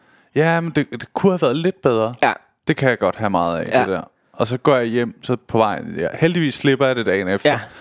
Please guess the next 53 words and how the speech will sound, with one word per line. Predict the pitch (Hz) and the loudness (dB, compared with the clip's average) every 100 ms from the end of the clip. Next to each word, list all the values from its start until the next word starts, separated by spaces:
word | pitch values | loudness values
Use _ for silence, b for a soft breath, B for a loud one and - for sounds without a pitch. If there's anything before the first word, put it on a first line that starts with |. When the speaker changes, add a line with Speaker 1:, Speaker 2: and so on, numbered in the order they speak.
| B | B
Speaker 1:
Men | - 104 | -4 -2
sådan | 127 | -2
på | 117 160 | 0 0
dagen, | 170 143 113 113 123 b b b | 2 0 0 -6 -14 b b b
så | - | -6
tænker | 131 131 131 | 0 0 2
jeg | 120 | 2
over | 98 | 0
det, | 90 | -4
til | - | -6
jeg | 80 | -4
går | 92 | -4
i | 90 | -2
seng. | - 101 - | -4 -4 -8
Sådan, | 123 | -8
hvorfor | 110 131 - 139 | -2 -2 0 -4
Speaker 2:
Ja. | - - | -4 -6
Speaker 1:
gik | 139 117 | -6 -2
det | 127 | -2
der | 120 101 | 0 -2
ikke | 98 - | -2 -4
perfekt? | 113 - 135 | -4 0 0
Speaker 2:
Ja. | 120 - _ _ _ _ _ _ _ | 0 -10 _ _ _ _ _ _ _
Speaker 1:
Det | 120 113 120 120 | -2 0 0 -2
ene | 131 | 0
minut | 135 120 113 110 - - - | 0 0 -2 -4 -6 -12 -2
Speaker 2:
Ja. | 147 | 0
Speaker 1:
ud | 123 | 2
af | 110 | 0
de | 113 | 0
tredive, | 107 - 92 147 135 | -4 0 2 2 2
du | 107 | 2
var | 101 | 0
på | - | 2
Speaker 2:
Ja, | 139 | 2
ja. | 139 | 2
Speaker 1:
scenen | 131 | 0
eller | 110 92 | -2 -2
sådan | 95 127 | -2 -2
noget, | 110 120 | 0 0
ikke? | 175 170 131 B B B B _ | -2 -6 -12 B B B B _
Det | 110 131 | 0 0
er | |
en | 113 90 87 | 0 -4 -2
mærkelig | 92 92 - 101 | 0 0 -6 -8
ting. | 101 - 120 _ B B 165 - | -8 -8 -14 _ B B -12 2
Speaker 2:
Ja, | 196 196 | 2 4
men | 175 | 0
jeg, | 175 175 | 0 0
jeg | 160 | -2
tror | - - 190 | -2 -6 -2
ikke, | 180 208 254 247 208 | 0 0 0 0 0
mm, | 180 147 123 | -4 -6 -8